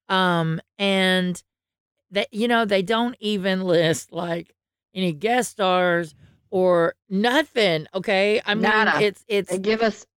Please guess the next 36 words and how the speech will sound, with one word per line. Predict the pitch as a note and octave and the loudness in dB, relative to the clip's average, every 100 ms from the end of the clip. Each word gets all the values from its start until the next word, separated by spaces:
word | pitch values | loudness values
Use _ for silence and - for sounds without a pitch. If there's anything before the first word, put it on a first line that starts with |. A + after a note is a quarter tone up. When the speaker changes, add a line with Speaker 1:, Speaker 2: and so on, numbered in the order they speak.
| _ | _
Speaker 1:
they | G#3 | -2
give | F#3+ A3+ | 2 2
Speaker 2:
nothing. | G#3 | 2
Speaker 1:
us, | G3 - | 0 -4
they | F3+ G3+ | -4 -2
give | F3+ G#3 G3 | 0 0 2
us | G3 - | 0 -2
the, | F3+ F3+ E3+ | -2 0 0
um, | - E3+ D#3+ D#3 D#3 - _ _ | -2 -4 -4 -6 -10 -16 _ _
you | - F#3 | -4 -2
know, | F3 | 0
it | F3 | -2
says | F3 D#3 - | -4 -4 -8
cast | - G#3 C#3+ A2 - _ | -6 -2 -2 -4 -10 _
in | F3+ F3 | -6 -6
credits | - - G3+ F#3+ F#3 | -6 -2 0 0 -4
order, | - D3+ C#3+ C#3+ C3+ | -4 -4 -2 -4 -4
and | D3 | -6
it | D#3+ | -6
says | - E3+ D3+ D#3 | -4 -2 -2 -6
it's | - D3+ _ | -12 -14 _
Jared | D3+ D#3 D#3 D3+ | -6 -2 0 0
and | D3+ D3+ | -2 -4
Jensen, | C3+ B2 B2+ C3 | -6 -8 -12 -12
right? | C3+ C3+ C#3 C#3+ _ _ _ | -6 -2 -2 -4 _ _ _
And | E3 | -6
then | E3 | -6
it | D#3+ | -4
says | D#3+ C#3+ | -4 -4
rest | E3+ F#3+ - | -2 -2 -2
of | E3 | -8
cast | - D3+ C#3+ C#3+ _ - | -6 -2 -2 -4 _ -6
listed | F3 - F#3 | -4 -4 -2
alphabetically, | E3+ D3+ F#3 D3+ D#3+ D3+ D#3 D3+ C#3+ _ _ _ | -2 -2 -2 0 0 -2 -4 -4 -4 _ _ _
Alexandra | D3+ E3 D#3+ D#3+ D3+ C#3+ | -2 -2 -2 -4 -6 -6
Calvert, | - C#3+ C#3 D3 C#3+ | -6 -6 -4 -4 -6